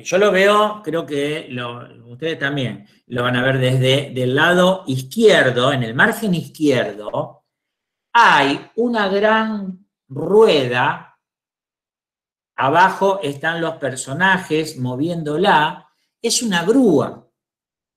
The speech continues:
Es decir, yo ya tengo ahí una, un elemento tecnológico para el momento, que es la grúa,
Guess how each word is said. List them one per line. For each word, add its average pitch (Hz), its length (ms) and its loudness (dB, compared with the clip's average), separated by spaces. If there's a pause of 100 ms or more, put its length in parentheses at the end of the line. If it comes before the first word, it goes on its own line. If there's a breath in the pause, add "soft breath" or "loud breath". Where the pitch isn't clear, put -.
(200)
Es 185 140 0
decir, 151 680 -2 (280)
yo - 180 -6
ya 226 280 -4
tengo 196 380 0
ahí 143 560 -4 (320)
una, 208 760 -4 (540)
un 208 160 0
elemento 190 840 0
tecnológico 156 1400 -2
para 120 200 -4
el 110 120 -6
momento, 131 840 -2
que 180 340 2
es - 400 -4
la 120 220 -4
grúa, 185 580 2